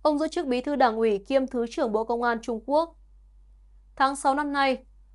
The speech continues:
ông kế nhiệm ông Triệu Khắc Chí, đảm nhiệm Bộ trưởng Bộ Công an. Ông còn phá vỡ quy tắc, kiêm đảm nhiệm tổ phó tiểu tổ điều phối công tác Hồng Kông và Macau Trung ương,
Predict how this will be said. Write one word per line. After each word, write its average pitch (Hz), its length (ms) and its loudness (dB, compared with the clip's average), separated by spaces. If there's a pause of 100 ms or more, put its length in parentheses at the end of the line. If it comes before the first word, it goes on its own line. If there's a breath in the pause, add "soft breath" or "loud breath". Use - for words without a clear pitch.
ông 330 200 2
kế 277 140 4
nhiệm 294 260 2
ông 277 220 0
Triệu 254 180 -4
Khắc 269 200 -6
Chí, 240 440 -6 (320)
đảm 240 240 4
nhiệm 247 200 2
Bộ 247 160 6
trưởng 214 180 0
Bộ 190 80 -6
Công 220 200 -2
an. 226 320 0 (720)
Ông 269 180 4
còn 233 220 2
phá 226 140 2
vỡ 269 140 2
quy 277 160 -2
tắc, 302 260 -4 (400)
kiêm 339 180 2
đảm 233 160 6
nhiệm 247 200 0
tổ 226 320 6
phó 226 240 4
tiểu 269 220 4
tổ 226 140 0
điều 220 160 2
phối 220 180 -4
công 240 180 -4
tác 269 100 0
Hồng 233 260 -4
Kông 226 220 0
và 214 100 0
Macau 214 360 -4
Trung 220 240 -6
ương, 226 260 4